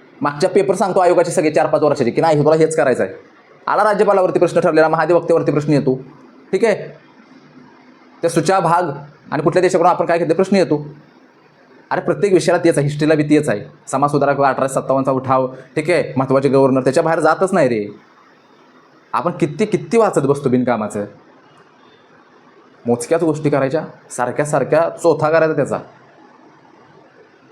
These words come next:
ठीक आहे, तुम्हाला खूप चांगले मार्क येणार आहे. आणि असं आता समजू नका, मॅथ रिझनिंग अवघड आलंय, भविष्यात हे अवघड येईल, असं काय नसतं. एक कुठला तरी विषय असतो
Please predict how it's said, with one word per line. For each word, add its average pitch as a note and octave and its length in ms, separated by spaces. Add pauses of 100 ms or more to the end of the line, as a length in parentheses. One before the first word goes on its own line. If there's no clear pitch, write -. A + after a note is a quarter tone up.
(400)
ठीक F#3+ 120
आहे, A#2 160 (440)
तुम्हाला A#2+ 240
खूप - 120
चांगले G#2+ 240
मार्क G2+ 200
येणार F#2 180
आहे. F2 100 (1500)
आणि B2 100
असं D#3+ 140
आता D#3+ 80
समजू D#3+ 220
नका, B2 220
मॅथ B2 200
रिझनिंग B2 220
अवघड A2 220
आलंय, G#2 160
भविष्यात B2 300
हे B2 60
अवघड A2 220
येईल, G#2 80
असं A2+ 140
काय B2 100
नसतं. A2 240 (240)
एक E3+ 140
कुठला E3+ 200
तरी E3 100
विषय D3+ 180
असतो C#3+ 300